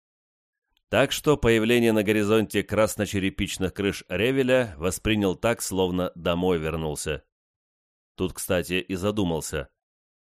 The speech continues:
А где у меня дом-то? В этой-то жизни. Здесь, в Ревеле? Или Петербурге? Или как там его сейчас называют, Петрограде? Да ничего подобного.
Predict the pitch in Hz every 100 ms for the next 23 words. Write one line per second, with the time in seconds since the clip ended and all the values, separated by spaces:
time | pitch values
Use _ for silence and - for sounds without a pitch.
0 | _ - 82 87 120 110 85 87 87 110
1 | 80 73 - _ _ _ _ _ _ 92
2 | 117 85 78 92 104 87 78 69 - _
3 | _ _ _ _ 71 71 127 156 - -
4 | 80 104 147 104 78 69 _ _ _ _
5 | _ _ 82 85 87 85 95 80 90 95
6 | 110 107 _ _ _ _ _ 87 90 87
7 | - 101 - 92 95 87 92 95 85 87
8 | 80 87 85 80 - 98 95 90 82 80
9 | 85 98 _ _ _ _ _ _ _ _
10 | - 82 95 101 110 110 104 104 104 82
11 | 78 73